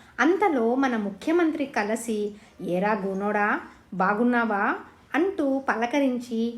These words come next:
వాళ్ళింటికి తీసుకొని పోయి వద్దు వద్దన్నా వినకుండా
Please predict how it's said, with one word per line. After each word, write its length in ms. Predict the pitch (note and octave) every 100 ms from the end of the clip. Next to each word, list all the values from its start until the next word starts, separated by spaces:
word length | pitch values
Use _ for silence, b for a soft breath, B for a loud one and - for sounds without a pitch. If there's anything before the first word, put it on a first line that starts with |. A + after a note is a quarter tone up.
| B B C4
వాళ్ళింటికి 560 | E4 B3+ A3+ D#4 F#4
తీసుకొని 520 | - C4+ C4 B3 B3
పోయి 480 | A#3+ G#3+ G#3 G3 G3 G3 B -
వద్దు 460 | D4+ C#4+ C#4 F#4+ E4
వద్దన్నా 520 | B3 A3+ C#4+ C#4 C4+
వినకుండా 800 | B3 A#3 A#3 A#3 G#3+ F#3 F#3